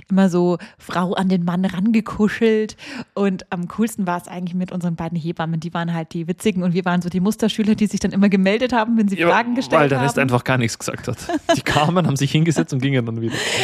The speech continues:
Speaker 1: Ja gut, weil die Männer halt einfach schüchtern waren und du bist halt einfach eine verdammte Rampensau, der das vollkommen egal ist, wenn sie
Speaker 2: Das
Speaker 1: irgendwie
Speaker 2: kann ich mir ja gar nicht vorstellen.
Speaker 1: Und du hast halt einfach durch meine Arbeit mit Bodysynchron auch schon so ein bisschen Wissen aufgeschnappt, was du ja liebend gern
Speaker 2: Äh,
Speaker 1: preisgibst.
Speaker 2: ich hab da schon einen auf Streber gemacht, das muss man schon, <laughs> schon so sagen.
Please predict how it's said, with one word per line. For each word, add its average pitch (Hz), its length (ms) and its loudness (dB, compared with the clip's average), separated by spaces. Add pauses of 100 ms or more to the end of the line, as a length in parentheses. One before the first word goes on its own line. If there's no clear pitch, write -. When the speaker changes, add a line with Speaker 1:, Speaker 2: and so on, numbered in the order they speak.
(180)
Speaker 1:
Ja 269 220 4
gut, 285 260 -2
weil 233 120 2
die 226 100 0
Männer 226 320 0
halt 233 160 0
einfach 214 260 -4
schüchtern 294 520 -4
waren 277 300 -2
und 226 200 -2 (120)
du 220 60 -6
bist 233 200 -8
halt 220 100 -6
einfach 202 220 -6
eine 202 180 -2
verdammte 202 420 -6
Rampensau, 190 680 -2
der 240 160 2
das 214 180 0
vollkommen 247 340 0
egal 208 400 -2
ist, 233 300 -8
wenn 208 140 -4
sie 196 120 -6
Speaker 2:
Das 208 140 -2
Speaker 1:
irgendwie 196 100 -2
Speaker 2:
kann 120 100 2
ich 117 60 4
mir 117 80 6
ja 117 100 4
gar 113 140 0
nicht 113 120 -6
vorstellen. 113 380 -4 (220)
Speaker 1:
Und 285 200 2
du 285 80 2
hast 240 220 0
halt 226 180 -2
einfach 208 280 -4
durch 220 280 -4
meine 196 260 -4
Arbeit 202 240 -2
mit 185 120 -8
Bodysynchron 196 600 -6
auch - 120 -10
schon 190 160 -4
so 180 60 -8
ein 175 80 -10
bisschen 208 320 -4
Wissen 226 240 -4
aufgeschnappt, - 640 -4
was 196 140 -4
du - 100 -4
ja 220 120 2
liebend 233 640 0
gern 202 200 2
Speaker 2:
Äh, - 100 -2
Speaker 1:
preisgibst. 190 640 -2
Speaker 2:
ich 170 120 4
hab 165 120 4
da 143 80 4
schon 139 180 4
einen 160 160 4
auf 170 100 2
Streber 123 360 4
gemacht, - 280 -4
das 370 120 6
muss 139 120 2
man 135 100 4
schon, - 280 -4
<laughs> - 0 -
schon 147 300 2
so 165 120 2
sagen. 135 320 2